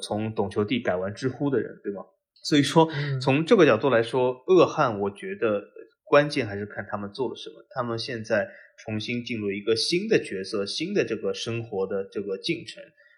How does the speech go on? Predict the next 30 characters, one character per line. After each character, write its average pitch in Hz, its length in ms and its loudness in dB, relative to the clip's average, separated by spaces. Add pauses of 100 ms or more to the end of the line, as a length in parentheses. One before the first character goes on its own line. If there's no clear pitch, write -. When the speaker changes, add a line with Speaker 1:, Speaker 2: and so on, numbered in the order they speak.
(100)
Speaker 1:
我 110 120 -4
觉 107 120 -8
得 110 100 -2
他 - 180 -4
们 113 200 0
很 92 260 -6
多 139 180 0
人 127 140 0
其 101 160 -12
实 95 80 -10
都 110 180 -2
没 95 220 -6
有 117 180 -2
这 104 140 -12
么 90 60 -14
的 92 80 -12
恶 95 240 -10
啊， 92 180 -12
而 - 80 -12
且 - 120 -14
他 113 100 -8
们 104 120 -6
离 107 140 -4
开 120 140 -2
这 127 100 -4
个 107 60 -2
赛 117 180 -4
场 107 260 -6
以 95 40 -14
后， 95 260 -8